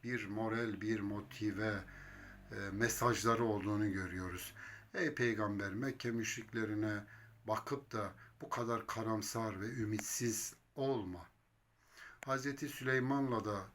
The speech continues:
birçok şeytan fikirli insanlar uğraştı. Onun saltanatını yıkmaya, devirmeye çalıştılar. Onunla mücadele ettiler. Biz de sana yakında bir saltanat, bir mülk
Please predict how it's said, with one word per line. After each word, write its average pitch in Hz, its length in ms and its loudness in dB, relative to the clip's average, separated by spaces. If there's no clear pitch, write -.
birçok 135 1080 -4
şeytan 117 460 0
fikirli 110 440 -4
insanlar 110 680 2
uğraştı. 101 720 0
Onun 120 260 0
saltanatını 104 800 -2
yıkmaya, 101 640 -4
devirmeye 98 560 -2
çalıştılar. 98 1040 -4
Onunla 120 440 2
mücadele 104 680 0
ettiler. 104 800 -2
Biz 135 200 -8
de 110 100 -2
sana 110 320 0
yakında 101 560 -2
bir 104 180 -2
saltanat, 104 880 -4
bir 98 260 -6
mülk 107 300 -2